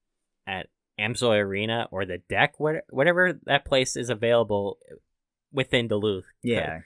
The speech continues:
Speaker 1: I, I wanna do, like, a stadium filled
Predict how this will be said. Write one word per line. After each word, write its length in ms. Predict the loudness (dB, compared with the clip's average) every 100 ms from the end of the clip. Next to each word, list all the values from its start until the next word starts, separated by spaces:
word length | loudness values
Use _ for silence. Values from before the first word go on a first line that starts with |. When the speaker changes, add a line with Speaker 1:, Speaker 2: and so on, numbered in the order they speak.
| _ _ 0
Speaker 1:
I, 80 | 2
I 180 | 4 6
wanna 200 | 6 4
do, 180 | 0 0
like, 220 | 0 0
a 180 | -4 -6
stadium 560 | -8 -4 -2 -2 -6 -8
filled 400 | -4 -4 -4